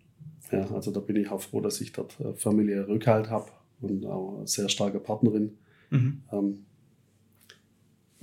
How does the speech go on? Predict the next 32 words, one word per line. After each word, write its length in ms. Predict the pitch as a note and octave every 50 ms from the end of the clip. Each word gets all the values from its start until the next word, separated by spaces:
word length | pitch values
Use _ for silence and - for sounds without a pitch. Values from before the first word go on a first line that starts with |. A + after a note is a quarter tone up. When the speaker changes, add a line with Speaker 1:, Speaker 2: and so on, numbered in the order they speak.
| - -
Speaker 1:
und 140 | G#2 G2+ G2
dann 240 | G2 F#2+ G#2 G2 - - - _ _ _
haben 180 | - G#2+ G#2 G#2+
wir 100 | G#2+ G#2
eben 100 | G#2 G#2+ G#2
Entscheidungen 400 | G2+ G2+ - G2+ G2+ G#2 A2+ A2+
getroffen, 640 | A2+ A2 A2+ A2 - - G#2+ G#2 G2+ G2+ G2+ G2+
äh, 40 | G2+ - - _ -
gehen 160 | - G#2+ G#2+
wir 80 | G#2 G2
weiter 240 | G2 G2 G#2 A2+ A2
oder 80 | G#2+ G#2
gehen 120 | A2 G#2+ A2+
wir 80 | A#2 B2
nicht 120 | A#2 A2
weiter, 260 | G2+ F#2+ F#2 F#2 F#2+ - - -
ja. 200 | G2+ G2+ G#2 - - _ _ _ - _ _ - _ _ _ _ _ _ -
Und 180 | - G2+ F#2+ G2+
dann 140 | G2 G2 G2
haben 80 | G#2+
wir 60 | G2+ G2
gesagt, 240 | - B2+ - -
wir 100 | - G#2+
gehen 260 | G#2 - G#2+ G#2 G2+ G2+
weiter 460 | G2+ G#2+ A2 - D3+ D#3 D3+ D#3 - - - _ _ _ _ _ _ _ _ - - _ _ _ _ _ _ _ _ _ _ -
und 260 | A2+ G2 G2 G2+ - -
sind 180 | - G#2+ G2+
weitergegangen. 560 | G#2+ A2 A2 G#2+ G#2+ G2 - G#2+ A2 G2 - - - - - - - _ - - - - - - _ -
Speaker 2:
War, 440 | B2+ A#2+ A#2 A#2+ B2+ B2 B2 - B2
war 120 | A#2 A#2
das, 380 | B2 C3 B2+ B2+ - - -
äh, 40 | -